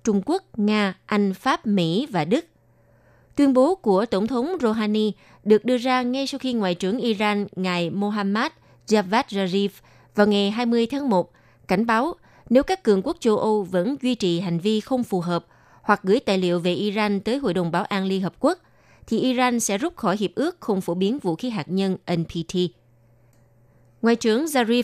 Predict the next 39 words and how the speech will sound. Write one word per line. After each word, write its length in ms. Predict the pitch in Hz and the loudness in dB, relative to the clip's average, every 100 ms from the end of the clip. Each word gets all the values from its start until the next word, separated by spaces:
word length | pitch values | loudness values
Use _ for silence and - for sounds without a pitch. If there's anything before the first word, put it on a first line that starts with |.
| - | -2
khẳng 200 | 226 240 | -2 0
định 260 | 202 175 185 _ - | 2 0 -2 _ -2
Iran 480 | 277 262 262 254 190 | 0 2 2 0 0
đã 160 | 202 233 | -2 0
hoàn 220 | 196 180 | -2 0
tất 180 | 294 320 | -2 -4
các 140 | 370 | -6
bước 160 | 302 349 | -6 -2
giảm 260 | 196 175 202 | 0 0 2
bớt 220 | 330 - | 0 2
cam 180 | 208 202 | -2 0
kết 320 | 254 349 - | 0 -2 0
trong 200 | 196 185 | 0 2
thỏa 120 | 185 | -2
thuận 180 | - 170 | -2 -2
hạt 120 | 165 | -2
nhân. 260 | 196 208 202 - _ _ - _ | 0 0 0 -4 _ _ -20 _
Theo 140 | 254 247 | 2 4
đó, 220 | 226 285 | 4 2
nếu 220 | 277 269 | 4 4
các 200 | 302 320 | 2 -2
nước 160 | 349 - | -2 0
châu 160 | 202 | 0
Âu 180 | 196 196 | 2 0
quay 220 | - 233 | 0 -2
trở 160 | 220 185 | 0 0
lại 140 | 156 | 0
thỏa 180 | 160 175 | 0 -4
thuận, 340 | 226 170 165 - - - | -2 -2 -2 -6 -14 -8
thì 180 | - 214 | 2 2
Iran 380 | - 254 247 240 | 2 0 2 0
sẽ 220 | 226 196 | 0 -4
chấm 280 | 196 247 285 | -2 -2 0
dứt 180 | 330 381 - | -2 -4 -4
việc 240 | 180 180 180 | 2 2 2
rút 140 | 247 | -6
bớt 160 | 277 320 | -4 -4
cam 160 | 220 196 | -2 -2
kết. 240 | 226 330 | -2 -2